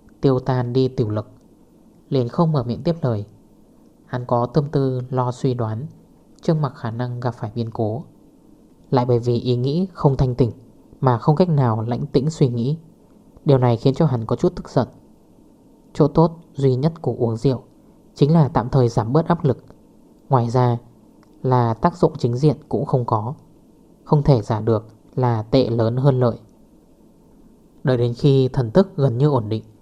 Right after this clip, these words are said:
Trường Sinh lập tức duyên suốt linh khí cùng Hắc Công Tử lên đồng.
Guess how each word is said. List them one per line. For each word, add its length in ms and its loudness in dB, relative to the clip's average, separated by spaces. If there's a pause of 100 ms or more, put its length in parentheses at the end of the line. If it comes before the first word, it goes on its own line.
(440)
Trường 160 0
Sinh 240 0
lập 160 -2
tức 120 0 (220)
duyên 280 0
suốt 240 -2
linh 120 0
khí 340 -4 (380)
cùng 200 2
Hắc 160 -2
Công 160 0
Tử 180 2
lên 240 -2
đồng. 200 0